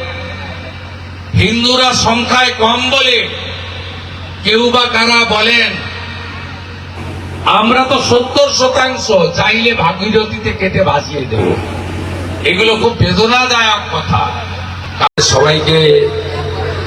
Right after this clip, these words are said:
বাংলা বাঙালির শ্রেষ্ঠ উৎসব তথা সনাতন হিন্দু ধর্মের সবচেয়ে বড় পুজো, দুর্গা পূজা উপলক্ষে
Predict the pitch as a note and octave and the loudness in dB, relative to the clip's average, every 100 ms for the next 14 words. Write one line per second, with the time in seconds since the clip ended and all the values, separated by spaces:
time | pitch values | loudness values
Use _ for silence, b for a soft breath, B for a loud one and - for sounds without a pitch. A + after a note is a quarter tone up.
0 | - - - - - - - - - - | -4 -4 -4 0 2 4 4 4 4 4
1 | - - - - - B2+ C3+ D3+ D#3+ D3+ | 4 4 4 4 4 6 6 4 6 6
2 | D#3+ D#3+ D#3+ E3 - D#3+ D#3 - D#3+ D3 | 6 4 6 6 4 4 2 4 4 4
3 | - F3 - D#3 D3 D3 D3 C#3+ C3+ - | 4 4 4 2 4 4 4 4 2 2
4 | - - - D3 D3+ D3+ C#3 C3+ C#3+ D3+ | 0 2 2 4 4 4 4 4 4 6
5 | C#3+ C#3+ D3+ C#3 G2 - - - - - | 6 4 4 4 2 0 0 0 2 0
6 | G3 - - - - - - - - - | 0 -2 -2 -2 0 0 0 0 -2 0
7 | - C3+ - - - - - - - D3+ | 2 2 2 -2 -2 0 0 0 2 4
8 | D3+ - F3+ D3+ D#3 E3+ E3+ D3+ C#3 E3+ | 4 4 6 6 6 4 4 4 6 4
9 | D#3+ D#3 D#3+ D#3+ - D#3 D3 D3 D3+ D3+ | 4 4 4 4 4 4 4 4 4 2
10 | D#3+ F3 F3 E3+ | 2 4 4 4